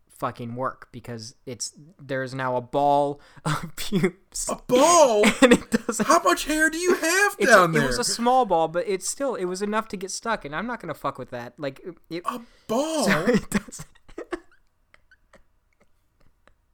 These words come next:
Speaker 2: Do you have African-American curlies down there? What do you got going on, Steven?
Speaker 1: It's, it's, <laughs> there's a lot. There's a lot, okay?
Speaker 2: A ball?
Speaker 1: <laughs>
Speaker 2: Why would,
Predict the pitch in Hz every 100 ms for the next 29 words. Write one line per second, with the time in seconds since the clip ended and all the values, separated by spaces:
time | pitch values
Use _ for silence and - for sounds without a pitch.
0 | _ _ _ - 277 247 - 226 247 247
1 | 226 240 247 233 226 - 202 262 294 262
2 | 277 294 302 311 294 302 302 302 277 -
3 | 285 285 277 311 320 294 254 - 240 233
4 | 254 285 330 320 202 - 220 - 196 190
5 | 208 208 285 208 139 _ - _ _ _
6 | - 202 254 277 220 135 135 180 202 240
7 | _ _ _ - 190 - 254 269 339 339
8 | 254 233 277 - - 226 - - - _
9 | - - - - _ - - _ 440 -
10 | _ _ - _ _ 220 247 330 320